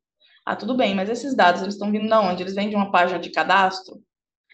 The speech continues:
Opa, se eles estão vindo ali do cadastro, então vou ter muito mais insert nessa tabela do que select, provavelmente, né? Porque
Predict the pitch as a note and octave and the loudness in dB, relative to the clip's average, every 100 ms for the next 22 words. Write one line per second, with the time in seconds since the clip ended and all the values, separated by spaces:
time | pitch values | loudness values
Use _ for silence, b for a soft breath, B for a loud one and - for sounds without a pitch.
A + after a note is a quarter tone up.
0 | _ F#3 F#3 F#3+ G#3 F#3+ G3 F#3+ G3 F3+ | _ -6 -4 -6 -10 -6 -4 -2 0 0
1 | F3+ F#3+ - G#3 G3+ F#3 G3+ A3 A3 A3 | 0 -6 -2 2 4 4 2 0 -6 -4
2 | G#3 G#3+ A3 A3 A#3+ D4 C#4+ B3 B3 A#3+ | -4 0 0 2 4 4 4 4 4 2
3 | C4+ - G3+ A3 A3 - C#4+ - _ _ | 0 2 2 2 -4 -10 -12 -14 _ _
4 | _ G3+ G3+ G3+ G3 F#3+ F#3+ G#3+ A3+ - | _ -6 -4 0 2 4 4 4 0 -6
5 | B3+ C4+ A#3 G3+ G3+ - A3+ A3+ A3+ B3+ | -2 2 4 4 0 -8 -2 2 2 2
6 | A3 F#3+ - F3 - F3+ - E3+ | 2 -2 -4 -8 -8 -10 -8 -8